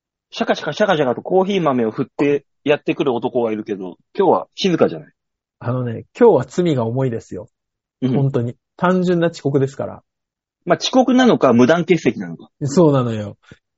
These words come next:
Speaker 2: 俺、また言われんじゃない？来週。いや、気を失ってたと。
Speaker 1: <laughs> 暑かったじゃん。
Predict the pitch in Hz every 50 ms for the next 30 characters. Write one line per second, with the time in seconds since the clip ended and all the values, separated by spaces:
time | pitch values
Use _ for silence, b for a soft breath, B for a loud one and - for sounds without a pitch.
0 | _ _ _ _ _ _ - - 135 135 131 127 123 127 127 131 135 139 127 127
1 | 131 143 151 165 190 208 220 226 202 185 196 202 190 180 170 165 160 - - 156
2 | 147 139 131 101 127 147 139 127 131 - - - 135 135 143 135 - 143 135 135
3 | 135 139 127 135 131 - - - _ _ _ _ _ _ _ - - - 170 -
4 | - 403 - - - - - - - - - 139 - - - - 320 294 - -
5 | - 147 123 110 123 123 123 113 82 - -